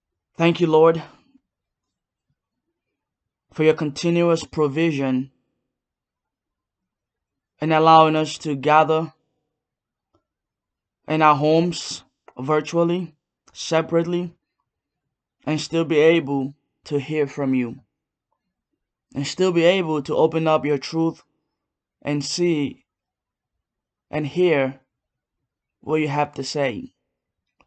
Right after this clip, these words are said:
We pray for our time this morning. Pray that your glory will be on display.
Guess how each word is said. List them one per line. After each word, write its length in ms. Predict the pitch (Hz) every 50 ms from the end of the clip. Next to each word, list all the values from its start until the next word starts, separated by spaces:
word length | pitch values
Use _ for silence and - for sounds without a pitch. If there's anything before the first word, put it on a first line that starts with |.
| _ _ _ _ _ _ _ _ _ _ _ _ _ _ _ _ _ _ _ _ _ 113 _ _ _ _ _ _ _ _ _ _ _ _ _ _ _ _ _ _ _ _ _ _ _ _ _ _ _ _ _
We 80 | 151 143
pray 200 | 127 165 165 165
for 180 | 160 156 151
our 120 | 147 143 143
time 260 | - 151 151 156 160
this 160 | 151 143 -
morning. 400 | 156 156 160 165 175 196 196 196 _ _ _ _ _ _ _ _ _ _ _ _ _ _ _ _ _ _ _ _ _ _ _ _ _ _ _ _ _ _ _ _ _ _ _ _ _ _ _
Pray 160 | - 170 170
that 200 | 165 165 160 160
your 100 | - 165
glory 600 | 147 143 156 151 156 175 175 180 190 190 170 165 _ _ _ _ _ _ _ _ _ _ _ _ _ _
will 120 | - 160
be 160 | 160 165 175 175
on 160 | 170 165 151
display. 560 | 156 139 - - 160 170 170 180 202 - -